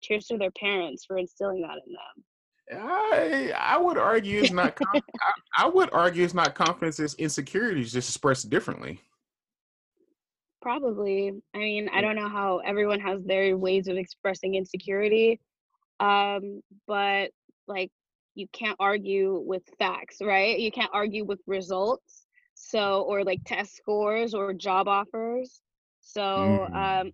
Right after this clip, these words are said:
Speaker 1: I mean,
Speaker 2: yeah.
Speaker 1: people do it at the, people also, like, try to justify, oh my gosh, when I was, um, getting job offers out of college, um, a lot of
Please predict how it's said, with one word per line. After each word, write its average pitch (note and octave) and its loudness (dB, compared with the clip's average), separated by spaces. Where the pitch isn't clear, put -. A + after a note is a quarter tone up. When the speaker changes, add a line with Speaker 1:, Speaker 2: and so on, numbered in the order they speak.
Speaker 1:
I A#3 -4
mean, B3 6
Speaker 2:
yeah. - 4
Speaker 1:
people D#3+ 2
do C#4+ -4
it C#4+ 2
at C4 -6
the, - -4
people C4 -2
also, A#3+ -2
like, A#3 -4
try G#3+ -6
to A3 -2
justify, G#3 -2
oh A#3 4
my G3 -6
gosh, G3 -4
when G#3 -10
I G3+ -4
was, A3+ -6
um, G3+ -6
getting G3+ -4
job F#3+ -6
offers G3+ -6
out F#3 -2
of F#3+ -2
college, G3 -2
um, F#3 -4
a F#3+ -4
lot G3 0
of F#3+ -4